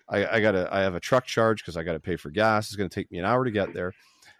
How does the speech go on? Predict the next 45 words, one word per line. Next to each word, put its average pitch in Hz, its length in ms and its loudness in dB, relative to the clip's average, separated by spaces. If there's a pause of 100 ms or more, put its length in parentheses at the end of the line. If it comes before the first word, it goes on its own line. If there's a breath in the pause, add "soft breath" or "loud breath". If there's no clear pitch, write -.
I - 60 -4
said, 92 260 0
"That 127 180 4
gets - 260 0
me 127 120 2
through 113 220 -2
the 101 100 -4
door. 87 320 -2 (320 soft breath)
And 110 140 2
then 113 220 4
what 127 140 4
I'm 143 120 2
gonna 120 160 0
do 92 260 2
is, 87 140 -4
is 87 280 -6
like 90 140 -2
a, 87 180 -4
a - 140 -6
comb 135 400 -2
through, 82 320 -6
an 82 80 -2
investigation 95 840 -2
to 71 100 -12
find 101 340 0
out 95 140 0
what's 90 200 -8
wrong 90 280 0
and 117 120 -4
give 147 140 -2
you 143 240 -2 (380 soft breath)
a 117 80 2
real 143 340 4
report 95 540 0
on, 95 220 -6
on 101 140 -6
what 95 220 -4
the 101 60 -6
heck 98 200 -6
is 90 100 -6
going 87 260 -6
on 82 160 -6
with 80 100 -12
this - 160 -16
place." - 360 -18